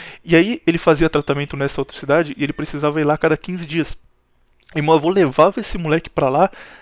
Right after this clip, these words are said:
nas costas, tipo, ele pegava ele, colocava com um lençol, sei lá o que ele fazia pra segurar ele nas costas, pra não mexer muito, andava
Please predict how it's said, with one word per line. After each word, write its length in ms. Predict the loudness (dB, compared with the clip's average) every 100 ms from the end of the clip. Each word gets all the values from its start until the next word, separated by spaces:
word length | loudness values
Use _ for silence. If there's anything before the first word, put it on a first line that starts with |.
| -20 _
nas 220 | 2 2
costas, 460 | 0 -2 -2 -8 -10
tipo, 240 | -8 -8
ele 80 | -8
pegava 500 | -2 2 2 2 2
ele, 260 | 0 -2 -6
colocava 680 | -4 -2 0 -2 0 -2
com 220 | -4 _ -16
um 260 | -16 -10
lençol, 340 | -10 -8 -6 -4
sei 100 | -6
lá 40 |
o 20 |
que 60 | -8
ele 80 | -8
fazia 220 | -6 -6
pra 100 | -8
segurar 280 | -10 -8 -6
ele 80 |
nas 160 | -6 -10
costas, 220 | -8 -8 -8
pra 300 | -10 -8 -12 -14
não 240 | -16 -16 -18
mexer 320 | _ -12 -10
muito, 240 | -8 -10 -12 -20 -20 -20 -20 -2
andava 720 | -2 4 4 4 0 -4